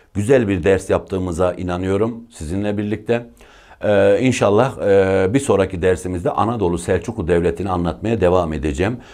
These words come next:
Ondan sonra ikinci beylikler, ondan sonra Osmanlı, ondan sonra inkılap tarihi, ondan sonra çağdaş. Sırayla böyle, böyle, böyle gideceğiz. Ee,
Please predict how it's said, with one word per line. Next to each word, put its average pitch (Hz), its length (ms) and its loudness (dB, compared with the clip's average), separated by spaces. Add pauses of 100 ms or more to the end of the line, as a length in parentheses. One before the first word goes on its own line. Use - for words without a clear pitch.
(120)
Ondan 120 300 2
sonra 95 220 0
ikinci 90 380 0
beylikler, 117 460 2
ondan 82 280 -4
sonra 80 260 -2
Osmanlı, 92 680 0
ondan 85 240 -4
sonra 78 200 -8
inkılap 95 380 0
tarihi, 135 300 4
ondan 85 220 -2
sonra 82 240 -6
çağdaş. 139 600 4 (760)
Sırayla 95 560 4
böyle, 107 440 4
böyle, 95 320 4
böyle 113 260 4
gideceğiz. 92 600 -2 (520)
Ee, 87 1000 2